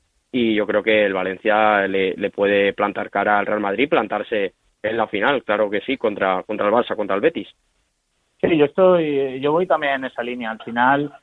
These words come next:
Speaker 2: eh, si recordamos, en aquel partido que se jugó en dos mil veinte, el Valencia hizo un partido desastroso contra el Real Madrid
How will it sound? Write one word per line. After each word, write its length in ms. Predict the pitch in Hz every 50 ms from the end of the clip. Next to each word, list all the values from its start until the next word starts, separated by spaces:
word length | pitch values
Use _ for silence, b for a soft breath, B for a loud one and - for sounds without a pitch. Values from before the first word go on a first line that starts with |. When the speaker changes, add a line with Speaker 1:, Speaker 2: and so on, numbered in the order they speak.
| _ _ _ _ -
Speaker 2:
eh, 840 | - 135 135 135 131 127 127 127 127 123 123 123 123 123 123 127 123 -
si 100 | - 131
recordamos, 640 | 123 127 123 127 127 127 127 139 143 151 156 - -
en 100 | 147 143
aquel 220 | 131 123 131 131 123
partido 280 | 147 135 131 143 135
que 120 | 120 135 -
se 80 | 139
jugó 340 | 131 - - 135 135 131 135
en 140 | 131 131 135
dos 160 | 131 131 131
mil 180 | 135 135 135 127
veinte, 440 | 131 131 131 127 - - 123 123
el 100 | 120 123
Valencia 480 | 127 123 123 123 120 - - 127 120 120
hizo 280 | 117 - - 120 110 113
un 180 | 113 113 117
partido 380 | - - 110 - - 123 120 117
desastroso 680 | 120 117 - 113 - - - 127 123 123 - - 113 -
contra 400 | 117 113 113 101 117 117 113 110
el 100 | 110 110
Real 240 | 117 120 117 120 120
Madrid 360 | 123 120 117 117 127 135